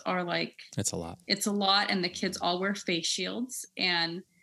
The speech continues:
Speaker 2: the
Speaker 1: Yeah.
Speaker 2: kids, uh, from one classroom go to recess to play outside during one time, and then they go back in the classroom, and then the, everything is
Speaker 1: Yeah.
Speaker 2: sanitized before the next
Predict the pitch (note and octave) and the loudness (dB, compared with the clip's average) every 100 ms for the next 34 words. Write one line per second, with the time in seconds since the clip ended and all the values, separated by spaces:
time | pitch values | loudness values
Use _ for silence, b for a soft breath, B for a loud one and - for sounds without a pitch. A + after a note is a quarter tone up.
0 | b - - F3 - F#3+ F2+ F#3+ - - | b -6 -4 -2 0 0 -2 -6 -8 -8
1 | - F3 E3 F#3+ F3+ F#3 F#3+ F#3+ F3+ - | -4 -4 -2 -4 -2 -2 0 0 0 0
2 | G3 F3+ F3+ E3 E3+ E3+ - F3+ - - | -2 -2 -2 -2 -2 -2 -2 -2 -4 -4
3 | F3 E3+ - D#3+ E3+ E3 E3+ D#3+ F3+ G3+ | -4 -2 -2 -2 -2 -2 -2 -2 -2 -2
4 | G3+ A#3 C4 C#4 - F3 E3+ E3+ E3 - | 0 2 2 0 -2 0 2 2 2 -2
5 | - E3 E3 D#3+ E3 - F3+ F3 F#3+ F#3 | -2 -2 0 0 0 0 -2 -2 0 0
6 | - A3 A#3 - E3+ E3+ E3 D#3+ D#3 E3 | -2 -2 0 0 0 0 -2 -2 -4 -4
7 | C#3 - _ - E3+ - F3+ E3 - F#3 | -6 -8 _ -14 -12 -8 -6 -6 -2 0
8 | F#3+ A3+ A#3 A#3+ C#4 C#4 - G3+ E3+ D#3+ | 0 0 0 2 0 -2 -4 -6 -4 -2
9 | E3 E3 G#3 - - - - | 2 2 0 -2 -2 -4 -6